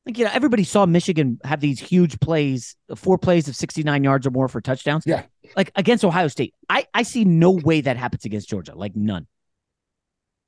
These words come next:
Speaker 2: For,
Speaker 1: Agree or
Speaker 2: for
Speaker 1: disagree?
Speaker 2: You, no, no, no. For, for, for you, no. I, I, I don't. You're talking about Michigan's offense against, against
Speaker 1: Yeah, if
Speaker 2: Georgia,
Speaker 1: Mich-, if
Speaker 2: or you
Speaker 1: Michigan's
Speaker 2: see,
Speaker 1: facing Georgia
Speaker 2: no,
Speaker 1: in the national title
Speaker 2: no,
Speaker 1: game.
Speaker 2: no, no, no. That, that, that wouldn't happen.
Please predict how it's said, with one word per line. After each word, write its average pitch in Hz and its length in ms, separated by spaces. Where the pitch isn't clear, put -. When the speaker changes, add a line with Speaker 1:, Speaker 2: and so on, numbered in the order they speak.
Speaker 2:
For, 175 280
Speaker 1:
Agree 185 180
or 196 60
Speaker 2:
for 160 60
Speaker 1:
disagree? 160 460
Speaker 2:
You, 208 100
no, 214 300
no, 214 160
no. 208 240
For, 160 160
for, 180 380
for 165 160
you, 180 240
no. 180 240
I, 160 100
I, 185 320
I - 20
don't. 185 220
You're 170 140
talking 208 180
about 160 100
Michigan's 202 400
offense 233 220
against, 240 240
against 214 300
Speaker 1:
Yeah, 403 120
if 254 120
Speaker 2:
Georgia, 220 120
Speaker 1:
Mich-, 175 120
if - 60
Speaker 2:
or 165 60
you - 80
Speaker 1:
Michigan's 330 360
Speaker 2:
see, - 40
Speaker 1:
facing 247 300
Georgia 233 220
Speaker 2:
no, 185 60
Speaker 1:
in 165 60
the 156 60
national 165 260
title 196 320
Speaker 2:
no, 196 140
Speaker 1:
game. 190 80
Speaker 2:
no, 190 120
no, 170 100
no. 165 40
That, 180 220
that, 196 220
that 202 200
wouldn't 160 300
happen. 143 420